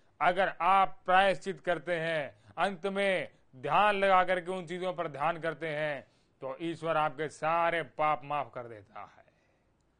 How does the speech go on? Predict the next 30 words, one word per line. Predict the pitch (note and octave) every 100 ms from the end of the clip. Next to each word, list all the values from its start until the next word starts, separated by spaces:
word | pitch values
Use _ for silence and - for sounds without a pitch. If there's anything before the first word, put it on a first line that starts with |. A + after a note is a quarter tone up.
| _
और | A#2+
मैं | B2+ B2+
तो | A2 C#3 F#2+ - _ _ _ _ _
गंगा | B2+ C#3 D#3
मैया | D#3 D#3 E3
का | E3
गोद | D3+ D3 D3
लिया | D3+ D3+ D3
हुआ | C#3 C3+ G2+ E2+ _ _ _ _
बेटा | A2 B2+ D3
हूं | C3+ A#2
जी। | G#2+ B2 D3+ _ _ _ _ _ _
मैंने | B2+ E3 G3+ G#3+
तो | A3
ये | F3 G3+
भी | G#3 A3+
इनको | F#3 E3+
कहा | - A2 G#2 - _ - _ _ _ _ _ _ _ _ _ _ _ _ _ _ _ -
कि | A3
चार | - D#3 E3
तारीख | F#3+ A3 A3+ -
के | C4+
बाद | G3+ C3 B2
में | D#3+ G3
मीडिया | G3 G3+ F#3+
टेंशन, | E3 E3+ D#3 E3
मेडिटेशन | C3+ A2 C3+ D#3+ E3+ E3+ E3 D#3+
कर | D3 B2
लेते | A2 G#2+
हैं। | F#2+